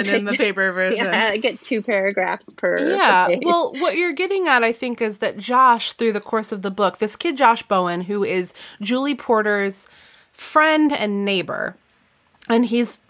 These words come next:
Speaker 1: he was mentioned in the previous book in passing, but he's pretty new. He, to, I mean, new to the books. I don't, he's not new to the school or anything. Um, he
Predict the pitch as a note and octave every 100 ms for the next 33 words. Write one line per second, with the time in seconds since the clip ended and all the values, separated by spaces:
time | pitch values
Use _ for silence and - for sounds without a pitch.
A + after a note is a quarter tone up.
0 | - A#3+ B3 A#3 A#3 G3+ F#3+ F3+ E3+ E3
1 | F3+ D#3+ D#3+ D#3 D#3 D3+ D3 - D3 -
2 | - - - C3 - - - _ G3 B3
3 | - G#3+ F3+ E3+ D#3 G2 - - - -
4 | - - C#4 C4+ - - B3+ G#3+ G#3 G#3+
5 | G#3+ F#3 E3+ E3 D#3 - F3+ - F3+ G3+
6 | G3 F3 F3 E3+ D#3+ D3 - F3+ E3 C3+
7 | C3+ D#3+ F3+ F3+ - - - - _ -
8 | A3 - _ - - D4+ D4+ D4+ -